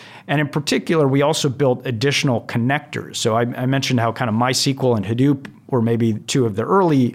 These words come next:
important ones, and of course S-, S three and S three compatible object storage. But we started to build out and advance other connectors like Microsoft S Q L Server or Oracle or Teradata. And that allowed, I think, the, you know,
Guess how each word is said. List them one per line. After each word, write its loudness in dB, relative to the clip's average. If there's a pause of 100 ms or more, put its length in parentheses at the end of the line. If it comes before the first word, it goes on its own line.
important -2
ones, 0
and 0
of -4
course -2
S-, -4
S -4
three 0
and 0
S -4
three -6
compatible -4
object -2
storage. -4 (400)
But 2
we 0
started 2
to 0
build 0
out 2
and -4
advance -2 (240)
other 2
connectors -6
like -2 (220)
Microsoft -2
S 0
Q -8
L 0
Server -4
or 0
Oracle 0 (260)
or 2
Teradata. -2 (240)
And 2
that 0
allowed, 4
I 2
think, -2
the, 0
you 0
know, -2